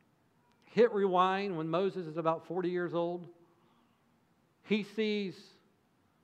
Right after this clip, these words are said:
one of his fellow brothers being beaten by an Egyptian soldier. You know what he said? He said, "I've got this." Moses snuck out, no one was looking.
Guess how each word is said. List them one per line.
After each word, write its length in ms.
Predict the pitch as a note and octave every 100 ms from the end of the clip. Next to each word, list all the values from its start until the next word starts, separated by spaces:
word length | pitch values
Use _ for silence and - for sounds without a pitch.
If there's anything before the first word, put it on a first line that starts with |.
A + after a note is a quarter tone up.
| _ _ -
one 180 | F#3
of 80 | G3+
his 180 | F#3+ F#3 - -
fellow 440 | G3+ G#3 G3+ F#3+ F#3+ - - _ _ _
brothers 600 | E3+ E3 G#3 G#3 G#3 G3+ - - - _ _
being 380 | - F#3 D#3 D3+ C3 - D3+
beaten 420 | E3+ A3+ G#3 G#3+
by 140 | F3+ E3+
an 60 |
Egyptian 680 | F3 D3 G#3+ - - F3 E3+ - -
soldier. 720 | - - G#3 G#3+ G3 A3 A3 G#3 - _ _ _ _ _ _ _ _ _ _ _ _ _ _ _ _ _ -
You 100 | G3
know 40 |
what 80 | A#3+
he 60 | A#3
said? 320 | A#3+ A#3+ B3 G#3+ E3 - _ _ _ _ _ _ _
He 60 | C#3+
said, 140 | C#3
"I've 140 | F#3 C#3+
got 200 | F3 F3
this." 220 | C#3 A2 - _ _ _ _ _ _ _ _ _ _ _ _ -
Moses 360 | C#3+ G3 F3+ -
snuck 300 | F3 G3 G3
out, 240 | G3+ F#3+
no 80 | F#3
one 100 | F#3+
was 120 | F3+
looking. 400 | E3+ F#3+ G3 G3+